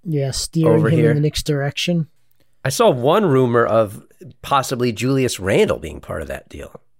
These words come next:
Speaker 1: Well, that would make no sense. <laughs>
Speaker 2: Well, if that was the only way you could get Bradley Beal, Julius Randle and a, and, you know, a few picks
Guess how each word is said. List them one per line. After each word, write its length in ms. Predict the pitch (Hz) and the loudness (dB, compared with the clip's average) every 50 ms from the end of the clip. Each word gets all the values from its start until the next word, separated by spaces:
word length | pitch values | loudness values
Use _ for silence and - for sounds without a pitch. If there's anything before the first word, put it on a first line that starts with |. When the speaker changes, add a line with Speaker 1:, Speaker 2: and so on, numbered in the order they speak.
| _ _ - | _ _ -14
Speaker 1:
Well, 140 | 147 143 135 | -12 -12 -8
that 260 | 131 147 143 139 - | -6 -6 -6 -6 -6
would 160 | 156 147 120 | -10 -10 -10
make 240 | 123 120 107 - - | -10 -14 -14 -14 -14
no 140 | 120 113 104 | -14 -12 -10
sense. 540 | - - - 101 95 98 - - - - - _ _ _ _ _ _ _ _ _ _ _ - - | -10 -10 -12 -12 -16 -16 -16 -16 -16 -18 -20 _ _ _ _ _ _ _ _ _ _ _ -12 -10
<laughs> 60 | - - - - - - - - 605 523 _ - _ _ _ _ _ _ _ _ _ _ _ _ _ _ _ _ _ _ _ _ _ _ - - - - - _ _ _ - | -8 -8 -8 -8 -10 -20 -20 -20 -20 _ _ -20 _ _ _ _ _ _ _ _ _ _ _ _ _ _ _ _ _ _ _ _ _ _ -20 -20 -20 -20 -20 _ _ _ 0
Speaker 2:
Well, 140 | 165 165 156 | 2 4 4
if 80 | 143 - | 4 2
that 160 | 165 160 160 | 2 2 2
was 140 | 156 131 117 | 2 2 2
the 100 | 147 143 | 2 2
only 260 | 139 147 143 139 131 | 4 4 2 2 2
way 160 | 120 131 131 | 4 2 2
you 80 | 123 110 | 2 0
could 100 | 110 104 | 0 -2
get 180 | 110 104 - | -2 -2 0
Bradley 460 | - 110 107 104 104 95 87 95 95 - | 0 2 2 2 2 0 -2 -6 -10 -6
Beal, 420 | - 113 127 135 107 - - - _ _ _ _ _ _ _ - | -6 -4 -2 -2 -2 -4 -6 -16 _ _ _ _ _ _ _ -12
Julius 460 | - - 135 120 117 107 95 - - | -6 -4 0 0 0 0 0 -2 -2
Randle 360 | 113 110 104 101 98 98 95 | -2 0 0 0 0 0 0
and 140 | - - 95 | -2 -4 -6
a, 60 | 92 90 92 | -6 -6 -6
and, 460 | 95 92 85 82 82 78 78 - - _ _ _ _ _ _ _ _ - | -6 -6 -6 -6 -8 -10 -12 -16 -20 _ _ _ _ _ _ _ _ -12
you 80 | 104 | -10
know, 200 | 90 - - - - | -10 -10 -10 -12 -14
a 20 | |
few 300 | - - - 123 113 104 | -14 -12 -8 -6 -6 -6
picks 640 | 98 - - 139 143 - - - - - - - - | -6 -4 -4 -4 -4 -4 -6 -10 -16 -16 -16 -16 -20